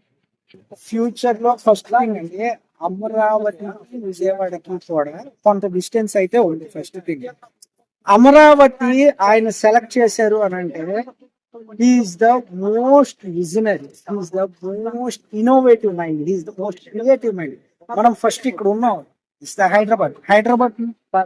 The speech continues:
కరెంట్ సిచ్యువేషన్ ఏ కదా, మీరు చెప్పండి. హైదరాబాద్ ఇప్పుడు ఉన్న డెవలప్‌మెంట్ ఎలా ఉంది? మన ప్రతి ఒక్క రాష్ట్రం, ఒక కర్ణాటక ఒకటి కావచ్చు, ఒరిస్సా ఒకటి కావచ్చు, ఒక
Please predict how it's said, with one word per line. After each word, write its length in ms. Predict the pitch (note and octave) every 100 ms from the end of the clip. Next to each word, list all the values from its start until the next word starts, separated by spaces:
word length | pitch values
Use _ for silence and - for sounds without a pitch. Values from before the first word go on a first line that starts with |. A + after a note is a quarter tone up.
| -
కరెంట్ 260 | G3+ A3+ G#3+
సిచ్యువేషన్ 400 | G#3 A#3 A3 - F#3
ఏ 40 | E3+
కదా, 140 | G#3+ G#3 -
మీరు 140 | F3+ F3+
చెప్పండి. 640 | F3+ F3+ F3+ E3 D3+ E3+ - _ _ _ -
హైదరాబాద్ 420 | G#3+ A#3 C4 C4 A3
ఇప్పుడు 200 | _ G#3+ A3
ఉన్న 140 | C4+ A#3+ G3+
డెవలప్‌మెంట్ 460 | A3+ C4 C#4 C4 G3
ఎలా 120 | G3 G3
ఉంది? 140 | C#3+ - _ A3+ A3+
మన 100 | A3+ B3+ - -
ప్రతి 360 | A#3+ A#3+ - D#4 D4
ఒక్క 140 | - A#3+ G#3+
రాష్ట్రం, 380 | G#3+ - A3 G#3
ఒక 120 | G3+ G3+
కర్ణాటక 520 | G3 G3+ A#3+ C4+ C#4+ B3+ A3
ఒకటి 160 | F#3 F#3
కావచ్చు, 240 | G3 A3 F#3+
ఒరిస్సా 300 | G#3 - C#4
ఒకటి 140 | G#3 F#3+
కావచ్చు, 260 | G3 A3 A3
ఒక 100 | F#3